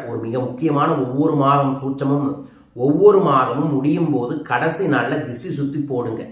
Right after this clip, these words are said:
இது எல்லாத்துக்கும் எப்ப தெரியும் தெரியுங்களா? மார்கழி கடைசி நாள் வரக்கூடிய போகி அன்னைக்கு தான் தெரியும். ஆனா சித்தர்கள் இது ஒவ்வொரு மாசமும் கடைசி நாள்ல சொல்லியிருக்காங்க அப்படிங்கிறது யாருக்குமே தெரியறது இல்ல.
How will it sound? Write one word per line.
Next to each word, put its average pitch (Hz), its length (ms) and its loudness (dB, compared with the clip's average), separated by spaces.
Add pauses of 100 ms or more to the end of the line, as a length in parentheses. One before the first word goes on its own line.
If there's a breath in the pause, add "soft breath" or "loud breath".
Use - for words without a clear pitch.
(640 soft breath)
இது 131 160 2
எல்லாத்துக்கும் 156 580 4
எப்ப 175 140 0
தெரியும் 165 280 2
தெரியுங்களா? 135 360 4 (220)
மார்கழி 170 500 2
கடைசி 147 340 0
நாள் 139 160 2
வரக்கூடிய 131 420 0
போகி 165 320 2
அன்னைக்கு 147 260 0
தான் 147 200 0
தெரியும். 131 360 -4 (260 loud breath)
ஆனா 139 200 2
சித்தர்கள் 185 640 2
இது 165 120 2 (120)
ஒவ்வொரு 175 300 6
மாசமும் 170 420 4
கடைசி 147 360 0
நாள்ல 165 240 2
சொல்லியிருக்காங்க 165 680 0
அப்படிங்கிறது 139 420 0
யாருக்குமே 143 580 2
தெரியறது 131 420 -4
இல்ல. 120 160 -8